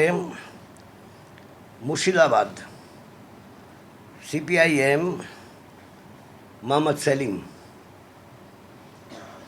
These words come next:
রানাঘাট এসসি, সিপিআইএম অলোকেশ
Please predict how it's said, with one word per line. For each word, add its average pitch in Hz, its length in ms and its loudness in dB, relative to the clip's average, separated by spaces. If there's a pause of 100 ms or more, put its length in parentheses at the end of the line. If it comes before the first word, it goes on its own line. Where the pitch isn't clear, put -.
(1300)
রানাঘাট 170 460 6 (220)
এসসি, - 360 0 (2000)
সিপিআইএম 156 680 4 (1800)
অলোকেশ 160 380 0